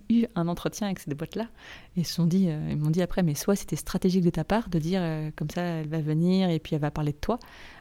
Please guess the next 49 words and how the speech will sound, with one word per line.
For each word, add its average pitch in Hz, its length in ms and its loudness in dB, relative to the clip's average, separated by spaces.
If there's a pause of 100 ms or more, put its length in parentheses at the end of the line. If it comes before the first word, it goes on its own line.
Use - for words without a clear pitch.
Alors - 100 -10
que - 100 0
non, 220 160 2
pour 175 120 -2
moi, 190 140 4
c'était, 170 280 -2
je 151 80 -4
pensais 165 260 -2
que - 60 -4
cette 160 140 -2
personne-là 170 400 -2
avait 165 180 4 (240)
toutes 202 140 0
les 196 80 0
compétences 185 440 0
pour 165 220 -2
arriver 160 280 -2
dans 165 120 -2
cette 156 160 -10
boîte-là. 165 320 -4
Et 220 40 -2
je 180 60 -4
me 165 40 -4
suis - 100 -12
dit, « 190 80 0
Bah, 160 240 0 (540)
vas-y, 165 240 6
postule, 226 380 -2
euh, 160 240 2
qui, - 220 -16 (460)
tu - 100 -12
peux 170 160 2
y 165 100 4
aller 180 300 2
et 175 80 -4
autres. » - 240 -10
Donc, - 180 -10
il 165 40 -4
y - 20 -2
avait 170 140 -4
aussi 175 200 -2
même 208 220 4
le 170 80 4
côté 220 400 0
où 175 160 0
j'ai 156 260 -4 (480)
proposé 175 520 2
une 160 340 -2
pote - 380 -14